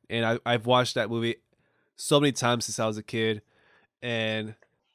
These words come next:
I just, I just loved seeing her, like, play, like, a different character than I'm used to.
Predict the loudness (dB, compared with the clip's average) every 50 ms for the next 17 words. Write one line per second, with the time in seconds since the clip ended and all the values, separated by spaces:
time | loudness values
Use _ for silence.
0 | _ -2 0 2 2 2 2 2 0 2 2 0 0 0 0 0 0 -2 -4 -2
1 | -2 0 0 0 0 0 -2 -2 -2 0 2 2 2 2 0 -2 -4 -4 -4 -4
2 | -4 -4 -6 -6 -4 -2 -2 -2 -2 -4 -6 -4 -4 -4 -4 -4 -4 -4 -4 -6
3 | -6 -8 -6 -6 -8 -10